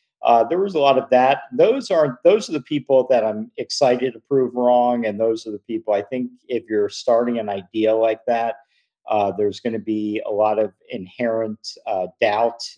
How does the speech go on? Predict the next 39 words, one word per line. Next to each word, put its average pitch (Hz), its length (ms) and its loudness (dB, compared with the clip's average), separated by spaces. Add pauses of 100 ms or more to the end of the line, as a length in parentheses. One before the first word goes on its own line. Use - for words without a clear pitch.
(120)
and, 95 480 -8
uh, 95 420 -2
a 104 40 -6
lot 101 200 -2
of 95 140 -20
driven 113 480 0 (160)
often 104 500 -2
by 98 300 -2
other 107 180 -4
people's 104 460 -6
insecurities 120 1000 -4 (380)
and 95 140 -8
people 113 440 0
thinking 107 580 -4
that, 98 400 0
you 117 100 -8
know, 95 260 -2
they 113 160 2
couldn't 107 340 -6
do 107 240 4
it. 104 140 0
"How 104 180 -6
could - 240 -16
you 113 240 -4
do 117 220 4
it? 104 160 0
How 101 180 -6
could - 220 -18
you, 107 420 -2 (460)
you 101 80 -4
know, 95 160 -4
just 202 280 -6
start 110 260 2
a 98 40 -4
company 107 460 -4
from 95 200 -12
nothing 107 480 0
when, 95 160 -6
uh, 95 280 -4